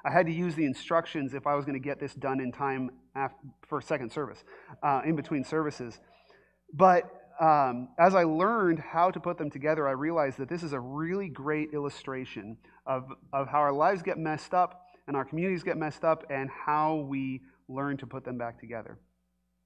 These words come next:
So this, there is, there's a certain beauty to a solved Rubik's Cube,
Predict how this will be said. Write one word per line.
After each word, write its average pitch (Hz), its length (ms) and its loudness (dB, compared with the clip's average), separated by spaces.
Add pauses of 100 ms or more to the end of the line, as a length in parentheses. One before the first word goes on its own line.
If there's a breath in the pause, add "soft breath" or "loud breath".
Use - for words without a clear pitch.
(140)
So 196 320 8 (420 loud breath)
this, 226 500 4
there 190 280 4
is, 165 120 0
there's 175 260 2
a 165 40 0
certain 185 360 0
beauty 175 440 -2 (180)
to 156 180 2
a 139 80 0
solved 165 500 2
Rubik's 143 420 -2
Cube, 156 400 -6